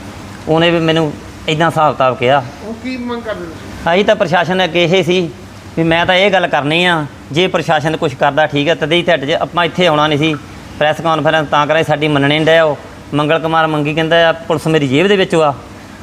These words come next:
Speaker 1: ਪੁਲਿਸ, ਮੈਂ ਤਾਂ ਕਹਿੰਦਾ, ਜਿਹੜਾ ਸਾਡਾ ਪਰਚਾ ਨਹੀਂ ਕਰਨ ਡਿਆ, ਉਹ ਸਾਨੂੰ ਤਾਂ ਪੁਲਿਸ ਜੇਬ 'ਚ ਹੀ ਲੱਗਣੀ ਆ ਜੀ ਉਹਨਾਂ ਦੇ। ਇਸ ਕਰਕੇ ਅਸੀਂ ਮੰਗ ਮੰਗਦੇ ਆ, ਨਹੀਂ ਤਾਂ ਜੇ
Speaker 2: ਜੇ
Speaker 1: ਪ੍ਰਸ਼ਾਸਨ
Speaker 2: ਸੁਣਵਾਈ ਨਹੀਂ ਹੁੰਦੀ ਤੁਹਾਡੀ ਫਿਰ?
Speaker 1: ਜੇ ਸੁਣਵਾਈ ਨਹੀਂ ਹੁੰਦੀ,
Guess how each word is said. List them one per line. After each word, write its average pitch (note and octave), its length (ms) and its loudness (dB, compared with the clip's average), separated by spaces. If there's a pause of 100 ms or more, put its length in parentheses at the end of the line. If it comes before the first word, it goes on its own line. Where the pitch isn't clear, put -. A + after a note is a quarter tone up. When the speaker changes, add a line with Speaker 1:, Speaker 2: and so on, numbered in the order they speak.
(120)
Speaker 1:
ਪੁਲਿਸ, F3 240 0
ਮੈਂ E3+ 260 2
ਤਾਂ F3 80 2
ਕਹਿੰਦਾ, F#3 240 2
ਜਿਹੜਾ F#3 160 4
ਸਾਡਾ E3 200 2
ਪਰਚਾ D#3+ 320 0
ਨਹੀਂ F3 100 0
ਕਰਨ E3 200 2
ਡਿਆ, F#3 100 6
ਉਹ F3 40 0
ਸਾਨੂੰ D#3+ 200 0
ਤਾਂ E3+ 100 2
ਪੁਲਿਸ E3 240 -2
ਜੇਬ D#3+ 200 2
'ਚ G#3+ 60 0
ਹੀ G#3+ 40 4
ਲੱਗਣੀ E3 300 2
ਆ F#3 60 2
ਜੀ F#3+ 100 4
ਉਹਨਾਂ F#3+ 140 2
ਦੇ। F#3 160 2 (880)
ਇਸ D#3+ 140 2
ਕਰਕੇ E3 360 2
ਅਸੀਂ E3 160 0
ਮੰਗ D3+ 260 0
ਮੰਗਦੇ D3 400 2
ਆ, E3 180 2 (360)
ਨਹੀਂ E3+ 200 2
ਤਾਂ F#3+ 120 2
ਜੇ F3 140 2
Speaker 2:
ਜੇ E3+ 60 4
Speaker 1:
ਪ੍ਰਸ਼ਾਸਨ D3+ 420 0
Speaker 2:
ਸੁਣਵਾਈ A3+ 220 -4
ਨਹੀਂ A3 180 -8
ਹੁੰਦੀ A3 180 -10
ਤੁਹਾਡੀ G3 240 -10
ਫਿਰ? F3 100 -12 (380)
Speaker 1:
ਜੇ F3+ 160 2
ਸੁਣਵਾਈ F#3+ 420 2
ਨਹੀਂ G3 220 2
ਹੁੰਦੀ, F3+ 360 0